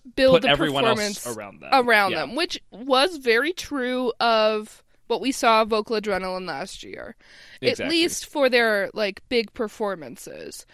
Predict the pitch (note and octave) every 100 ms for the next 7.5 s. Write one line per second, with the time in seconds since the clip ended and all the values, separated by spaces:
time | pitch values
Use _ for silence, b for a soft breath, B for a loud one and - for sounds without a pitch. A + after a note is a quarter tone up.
0 | B B B A#3 A3 G3+ D3 G#2+ D#2+ G1+
1 | - A3+ D4+ G4+ - G#4+ G#4 E4+ C#4+ C4
2 | B3+ A3 F#3+ E3+ - - _ _ C4+ -
3 | - - B3 B3 _ _ _ - A3+ B3+
4 | C4+ B3+ G3+ F#3 G3+ B3+ C#4+ C#4+ C#4+ C#4+
5 | C#4 - - - - C4 A3+ G3+ G3 F#3+
6 | F#3+ - _ _ _ _ _ _ - A3+
7 | G#3 G3 F#3+ F#3 F#3